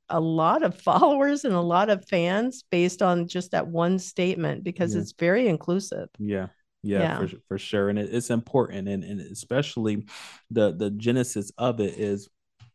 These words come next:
Speaker 2: one, growing up, I didn't have a book like that. Right.
Speaker 1: Mm-hmm.
Speaker 2: And we don't realize how in, in, uh,
Speaker 1: Significant.
Speaker 2: significant and, um, impactful it can be by simply
Speaker 1: Yeah.
Speaker 2: growing up and seeing something in someone that looks like you.
Speaker 1: Mm-hmm.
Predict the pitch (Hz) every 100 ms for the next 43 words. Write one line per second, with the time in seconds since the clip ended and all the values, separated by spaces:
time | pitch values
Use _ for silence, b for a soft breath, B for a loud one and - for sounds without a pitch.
0 | - - - 107 151 135 110 98 104 120
1 | 131 120 123 - 113 110 95 113 101 95
2 | 98 98 90 92 - 78 _ _ _ -
3 | 170 170 175 170 190 123 156 196 - 123
4 | 127 143 147 147 117 117 107 107 101 101
5 | 98 101 _ _ - - 190 160 170 -
6 | - 107 107 120 131 127 139 135 127 -
7 | 107 101 101 101 _ b b b 107 101
8 | 98 110 104 120 113 - 98 - - 113
9 | 113 107 110 127 - _ 98 98 - 131
10 | 143 127 120 110 113 117 113 104 98 -
11 | 110 110 104 - 107 107 107 104 95 -
12 | 101 98 95 90 92 92 - - - -
13 | 139 _ - 156 175 170